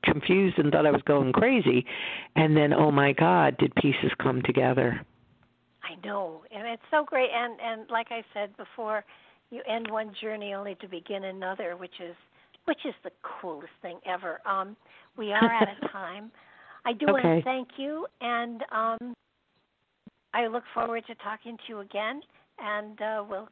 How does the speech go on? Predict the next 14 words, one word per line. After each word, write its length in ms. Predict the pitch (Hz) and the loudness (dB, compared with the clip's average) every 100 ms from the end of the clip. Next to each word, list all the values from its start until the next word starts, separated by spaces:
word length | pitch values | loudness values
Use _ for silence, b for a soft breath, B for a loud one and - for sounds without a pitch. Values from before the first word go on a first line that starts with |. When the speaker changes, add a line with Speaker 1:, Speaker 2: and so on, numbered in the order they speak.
| - | -18
Speaker 2:
you 220 | 277 220 | -12 -8
know, 140 | 202 | -6
if 140 | 196 196 | -6 -8
people 280 | 220 202 208 | -16 -12 -6
wanna 380 | 208 202 202 180 _ | -4 -4 -6 -10 _
find 380 | 208 208 208 202 - - 190 | -6 -6 -8 -14 -20 -20 -12
when 280 | 180 196 196 | -6 -6 -6
next 200 | 196 - - | -12 -12 -16
you're 100 | 208 | -12
going 300 | 190 202 190 | -8 -8 -10
to 80 | 196 | -14
be 280 | 202 208 - | -14 -14 -14
here, 240 | 247 285 - b b b | -12 -14 -16 b b b
um, 600 | 214 208 196 196 202 196 | -8 -6 -8 -12 -16 -16